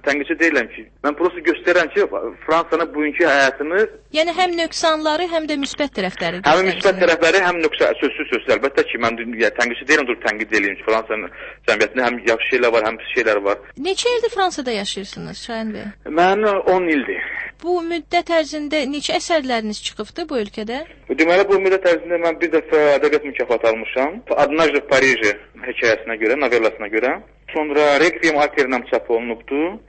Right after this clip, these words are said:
Speaker 1: Sonra mən bu eksperimental teatrlarında mənim pyeslərim qoyulubdu. Mən onlar üçün yazıram. Eksperimental teatrlarda bir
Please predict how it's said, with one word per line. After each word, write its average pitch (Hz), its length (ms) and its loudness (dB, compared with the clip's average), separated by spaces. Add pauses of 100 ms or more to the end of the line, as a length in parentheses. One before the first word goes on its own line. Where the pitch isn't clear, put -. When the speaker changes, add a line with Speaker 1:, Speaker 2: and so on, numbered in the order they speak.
(100)
Speaker 1:
Sonra 160 160 4
mən 156 200 -2
bu 139 120 -12 (240)
eksperimental 143 600 0 (120)
teatrlarında 127 520 2
mənim 123 240 -2
pyeslərim 123 440 -2
qoyulubdu. 110 360 0
Mən 127 160 -2
onlar 110 180 4
üçün 113 140 -14
yazıram. 110 460 -2 (260)
Eksperimental 117 500 -6
teatrlarda 110 640 -2
bir 127 120 -4